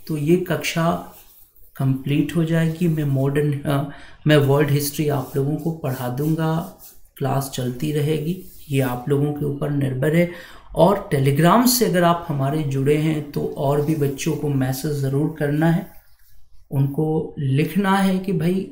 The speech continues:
आप लोगों की जो उपस्थिति है क्लास में वो अनिवार्य है, आप लोगों के कहने पे ही इस चीज़ को शुरू किया गया है। ठीक है बच्चों, और बहुत जल्द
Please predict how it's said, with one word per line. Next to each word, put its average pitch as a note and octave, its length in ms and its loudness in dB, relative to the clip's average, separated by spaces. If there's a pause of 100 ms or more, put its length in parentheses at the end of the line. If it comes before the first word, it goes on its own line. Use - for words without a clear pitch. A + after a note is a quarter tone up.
आप C#3 280 -2
लोगों E3 240 2 (520)
की E3+ 140 0
जो E3+ 160 2
उपस्थिति F#3 680 0
है F#3 120 2
क्लास D#3+ 460 0
में D#3+ 180 4
वो C#3+ 160 0
अनिवार्य C3+ 500 2
है, E3 180 -2 (560)
आप C#3 260 0
लोगों D#3+ 200 4
के E3 140 -2
कहने D3+ 460 2
पे A#3 140 2
ही F#3+ 180 4
इस - 160 -2
चीज़ D#3 240 -4
को D#3 140 -4
शुरू C#3 320 -2
किया D3+ 300 0
गया D3+ 220 -2
है। E3 140 -2 (840)
ठीक C3+ 180 -4
है E3+ 60 4
बच्चों, G3 340 -2
और D3+ 300 0
बहुत C#3+ 540 0
जल्द E3 340 2